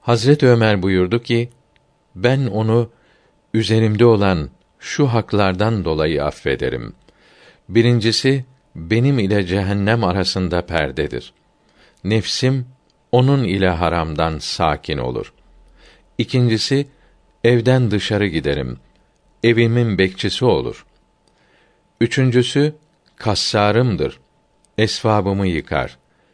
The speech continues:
Dördüncüsü, çocuklarımın bakıcısıdır. Beşincisi, ekmeğimi yapar, yemeğimi pişirir."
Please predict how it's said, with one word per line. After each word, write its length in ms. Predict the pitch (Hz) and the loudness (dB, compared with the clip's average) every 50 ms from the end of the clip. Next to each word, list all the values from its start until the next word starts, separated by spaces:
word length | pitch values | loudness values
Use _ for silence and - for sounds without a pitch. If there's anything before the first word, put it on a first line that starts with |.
| _ _ _ _ _ _ _ _ _ - 85 | _ _ _ _ _ _ _ _ _ -6 -2
Dördüncüsü, 840 | 101 107 110 101 110 117 113 107 104 101 - - - 123 135 127 127 - _ _ _ _ _ _ | 0 2 2 2 2 0 2 0 -2 -2 -2 0 2 2 2 0 -4 -12 _ _ _ _ _ _
çocuklarımın 880 | - 120 113 98 120 113 - - 117 117 117 117 123 123 117 101 85 | -2 -2 2 2 2 0 2 2 2 2 4 2 2 2 2 0 0
bakıcısıdır. 800 | 85 85 - - 104 87 95 90 - - 110 101 90 92 - - _ _ _ _ _ _ _ _ _ _ _ _ _ _ _ _ _ | -2 -2 -2 -4 -4 -2 -2 -2 -2 -2 -2 -2 -2 -4 -4 -8 _ _ _ _ _ _ _ _ _ _ _ _ _ _ _ _ _
Beşincisi, 840 | 104 117 110 - - 123 123 113 120 117 - - 131 135 135 131 131 - _ _ _ _ _ _ _ _ _ - | 0 0 0 2 0 0 0 2 0 0 0 0 -2 -2 -2 -2 -8 -16 _ _ _ _ _ _ _ _ _ -2
ekmeğimi 540 | 117 110 - - 113 117 110 110 107 110 | -2 -2 -2 -2 -2 0 0 0 0 0
yapar, 640 | 110 104 92 82 - - 78 71 69 - - - - _ _ _ _ _ _ | 2 2 0 0 0 -2 -2 -2 -2 -6 -10 -18 -20 _ _ _ _ _ _
yemeğimi 580 | - 90 104 110 110 110 110 110 110 110 117 117 | -2 2 2 2 4 4 2 2 2 2 0 0
pişirir." 560 | - 95 76 - - 65 60 60 53 - - | -2 -4 -6 -6 -6 -6 -6 -6 -8 -8 -12